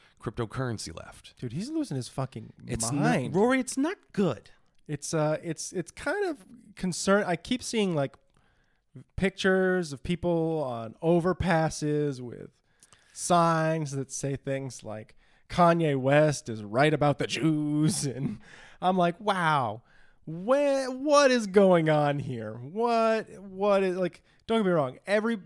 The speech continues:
Speaker 2: every crackpot can, can go out and, and three people going out and hanging signs and having somebody take a picture of it and having it go viral.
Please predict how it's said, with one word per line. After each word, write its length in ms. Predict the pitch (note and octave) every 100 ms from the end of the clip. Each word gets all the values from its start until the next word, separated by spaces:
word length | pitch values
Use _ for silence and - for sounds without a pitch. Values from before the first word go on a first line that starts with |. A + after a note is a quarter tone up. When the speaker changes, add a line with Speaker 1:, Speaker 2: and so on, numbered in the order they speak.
| -
Speaker 2:
every 280 | G#3 G#3
crackpot 880 | G3 - E3+ E3 - D3 C#3 B2+ -
can, 300 | - B2 A#2 -
can 140 | C3
go 160 | B2 C3
out 260 | B2 B2
and, 160 | - B2
and 180 | D3 C3+
three 460 | - - E3+ G#3+ G#3+
people 640 | - F#3 F3 E3+ E3 E3
going 260 | D3+ D3+ D3
out 80 | C#3
and 40 | B2+
hanging 320 | C#3+ C#3 C3
signs 640 | - C#3 B2+ B2+ B2+ B2 -
and 220 | B2 A#2+
having 220 | B2 B2
somebody 220 | A#2 B2+ B2
take 200 | C3 -
a 40 |
picture 320 | - A#2+ -
of 80 | A#2
it 20 |
and 80 | A#2+
having 200 | A#2+ A#2+
it 60 | A2+
go 140 | A#2+ A2
viral. 460 | A2+ A2+ A2+ A#2+